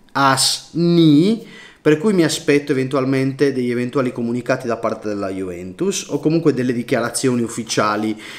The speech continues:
eh, su, su questo, su questo fatto. Aspettiamo un po'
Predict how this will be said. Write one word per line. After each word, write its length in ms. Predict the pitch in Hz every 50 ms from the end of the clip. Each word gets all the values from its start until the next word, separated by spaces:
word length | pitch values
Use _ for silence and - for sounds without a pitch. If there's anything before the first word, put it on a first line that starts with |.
| - - - -
eh, 400 | - 98 98 101 101 101 90 67
su, 240 | - - - 123 113
su 160 | 104 - 117
questo, 360 | - - 120 - - - 110 101
su 180 | - - 104
questo 240 | 110 110 - - 104
fatto. 460 | - - - - - - - - - -
Aspettiamo 760 | - - - - - 139 127 135 - 170 170 175 175 175 180
un 160 | 170 170 -
po' 320 | - 170 165 175 185 175